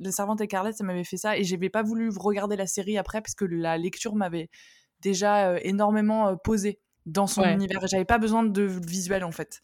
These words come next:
Speaker 1: Il y a vraiment ce truc-là, euh, donc, euh, je sais que je, je sais quoi faire. Je sais pour, je sais quoi faire pour la suite.
Speaker 2: Moi,
Speaker 1: Je sais
Speaker 2: j'avoue que je suis
Speaker 1: aller
Speaker 2: curieuse
Speaker 1: aller là.
Speaker 2: de, de regarder Ma cousine, enfin, le li-, le film Ma cousine Rachel, parce qu'il me semble, alors attends, est-ce que j'ai fantasmé ça ? Il, c'est Winona Ryder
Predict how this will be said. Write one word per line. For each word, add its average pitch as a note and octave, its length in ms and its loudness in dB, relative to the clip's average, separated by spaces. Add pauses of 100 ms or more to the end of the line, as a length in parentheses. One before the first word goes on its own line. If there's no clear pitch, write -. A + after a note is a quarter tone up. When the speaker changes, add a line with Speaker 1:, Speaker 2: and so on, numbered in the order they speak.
(160)
Speaker 1:
Il - 180 -16
y F3+ 40 -8
a - 20 -4
vraiment G3 240 -2
ce G#3 80 -6
truc-là, G#3 420 -4 (140)
euh, - 80 -14
donc, F3 260 -8
euh, F3 80 -4
je E3 100 -4
sais G#3 160 -6
que F3+ 140 -10
je, E3 160 -4
je E3 240 -4
sais G#3 140 -4
quoi F#3 160 -4
faire. - 280 -4
Je E3+ 60 -6
sais G3+ 220 -6
pour, - 160 -4
je D#3+ 100 -8
sais - 140 -6
quoi F3+ 160 -8
faire G#3 140 -10
pour - 100 -14
la D3+ 80 -8
suite. - 180 -12 (640)
Speaker 2:
Moi, A3 100 6
Speaker 1:
Je C4 60 6
sais A3+ 80 8
Speaker 2:
j'avoue F3 100 4
que D#3 60 0
je - 40 0
suis G#3+ 220 2
Speaker 1:
aller A3 60 6
Speaker 2:
curieuse A#3 180 0
Speaker 1:
aller F#3+ 220 6
là. F3 80 6
Speaker 2:
de, F3 60 -2 (120)
de F3 220 -2
regarder F#3 460 2
Ma F3 180 4
cousine, F3 320 -2
enfin, F3 220 2
le F3 100 4
li-, F#3+ 300 0
le F3 240 6
film A#3+ 260 2
Ma F3 160 4
cousine F#3 300 -2
Rachel, F3+ 260 0
parce - 120 -12
qu'il D#3 120 -6
me D#3 120 0
semble, G#3+ 240 -2
alors D3+ 160 2
attends, D#3 180 0
est-ce D3+ 100 -6
que A3+ 140 -2
j'ai F#3 160 -2
fantasmé F#3+ 480 -2
ça ? F#3 240 0 (460)
Il, F3+ 120 -8
c'est - 260 -4
Winona F#3+ 380 6
Ryder G#3+ 240 4